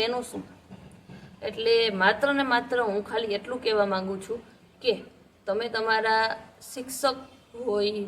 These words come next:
માતા પિતા હોય, વાલીઓ હોય, એ બધાને માત્ર એટલું કહું છું કે તમે તમારા બાળકોને ઈમાનદારી શીખવાડો અને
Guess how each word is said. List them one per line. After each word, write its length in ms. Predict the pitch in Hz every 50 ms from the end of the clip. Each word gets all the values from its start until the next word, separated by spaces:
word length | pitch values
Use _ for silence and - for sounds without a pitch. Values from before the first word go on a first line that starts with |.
| 196 190
માતા 280 | 196 202 202 269 247
પિતા 360 | 254 - 233 - - 220 202 202
હોય, 260 | - 202 202 196 214 - - - - - - - -
વાલીઓ 380 | 208 202 208 220 240 254 254 240
હોય, 180 | 220 220 220 208 -
એ 80 | -
બધાને 320 | 214 233 226 220 240 240 240
માત્ર 260 | 226 220 220 226 240 240 226
એટલું 400 | - 214 208 - 269 277 269 277
કહું 200 | - 202 196 190 190
છું 240 | - - - 226 247 - - - - - - - -
કે 100 | 269 269
તમે 320 | 269 254 240 247 254 247
તમારા 400 | 240 233 233 233 233 233 220 214
બાળકોને 420 | 202 202 202 202 - 233 226 233 226 -
ઈમાનદારી 640 | - 226 240 240 247 240 226 220 208 190 185 180 -
શીખવાડો 400 | - - - - 90 90 170 - - - - - - - - _ _ _ _ _ _ _ _ _ _ _ _ _ _ _ _ _ _ _ _ _ _
અને 320 | - 202 208 226 240 247